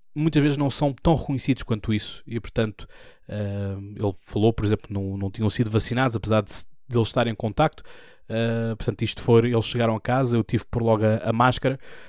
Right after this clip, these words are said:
Ah, e, portanto, há este tipo de coisas que é preciso nós entendermos, ou seja, não são apenas os médicos, não são apenas os enfermeiros, ah, os auxiliares nos hospitais que estão na linha da frente. Há todo um caminho para as pessoas chegarem ao hospital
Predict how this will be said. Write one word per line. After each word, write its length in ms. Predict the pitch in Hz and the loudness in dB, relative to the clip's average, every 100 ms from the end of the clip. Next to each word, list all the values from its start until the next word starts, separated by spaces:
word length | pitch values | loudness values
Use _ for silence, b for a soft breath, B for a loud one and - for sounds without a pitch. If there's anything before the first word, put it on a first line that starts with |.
| B | B
Ah, 500 | 135 127 123 123 123 123 127 - | -4 0 0 0 -2 -4 -8 -6
e, 40 | |
portanto, 220 | 127 147 - | 2 2 2
há 140 | 147 160 | 2 4
este 200 | 160 - | 4 2
tipo 160 | 165 | -2
de 80 | - | -2
coisas 340 | - 156 120 | 4 4 4
que 120 | - 127 | 2 0
é 40 | |
preciso 360 | - 143 120 120 | 2 0 -2 2
nós 300 | 135 123 - | 2 2 0
entendermos, 540 | 135 113 120 131 120 | -4 2 4 4 4
ou 60 | 104 | 2
seja, 340 | - 117 117 B B B - | 0 0 0 B B B -4
não 140 | 147 | 0
são 140 | 147 165 | 4 2
apenas 300 | - 143 127 | 4 2 2
os 100 | 113 | 0
médicos, 240 | 127 113 | 0 -2
não 160 | 104 113 | -2 -2
são 40 | |
apenas 280 | 110 120 107 | 2 2 4
os 60 | 110 | 2
enfermeiros, 640 | 104 110 110 107 95 - 107 | 0 0 2 0 -2 -8 -10
ah, 380 | 110 107 107 | -6 -4 -4
os 120 | 104 113 | 0 2
auxiliares 540 | 110 120 113 117 104 | 2 0 0 2 2
nos 100 | 107 | 0
hospitais 440 | 101 - - 107 | -2 -2 -2 -4
que 80 | - | -4
estão 160 | - 117 | -4 -2
na 100 | 110 | 0
linha 180 | 113 104 | -2 -4
da 80 | |
frente. 280 | - 123 101 B B B B | 0 0 -2 B B B B
Há 100 | 117 | 0
todo 240 | - 156 | 8 8
um 80 | 139 | 6
caminho 500 | - 123 117 170 139 - | 0 0 2 2 0 -2
para 120 | 110 | -2
as 80 | 101 | 0
pessoas 220 | - 113 | 2 2
chegarem 300 | - 113 107 | 2 0 0
ao 80 | 104 | -2
hospital 480 | 101 107 - 110 | -4 -6 2 2